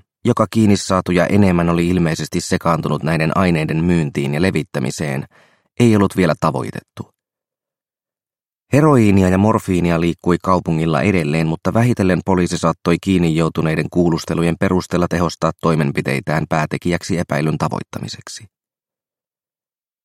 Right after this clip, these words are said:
Tammikuun kahdentena kymmenentenä toisena päivänä tuhat yhdeksänsataaseitsemänkymmentäkolme kuoli eräs vain kahdeksantoistavuotias huumeiden käyttäjä Helsingissä. Helsingin yliopiston oikeuslääketieteen laitoksen antaman ruumiinavauspöytäkirjan mukaan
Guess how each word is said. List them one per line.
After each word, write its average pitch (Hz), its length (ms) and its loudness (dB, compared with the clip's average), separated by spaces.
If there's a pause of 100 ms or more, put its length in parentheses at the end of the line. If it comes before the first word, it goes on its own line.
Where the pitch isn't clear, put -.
(600)
Tammikuun 104 500 4
kahdentena 95 480 2
kymmenentenä 90 560 2
toisena 101 460 2
päivänä 80 440 0 (280)
tuhat 110 200 2
yhdeksänsataaseitsemänkymmentäkolme 87 1700 0 (260)
kuoli 98 320 2
eräs 92 260 0
vain 85 160 0
kahdeksantoistavuotias 78 1160 -2
huumeiden 73 420 0
käyttäjä 71 380 -6
Helsingissä. - 640 -10 (1400)
Helsingin 110 480 4
yliopiston 90 680 2
oikeuslääketieteen 82 1160 0
laitoksen 82 460 0
antaman 82 380 0
ruumiinavauspöytäkirjan 82 1300 0
mukaan 76 560 0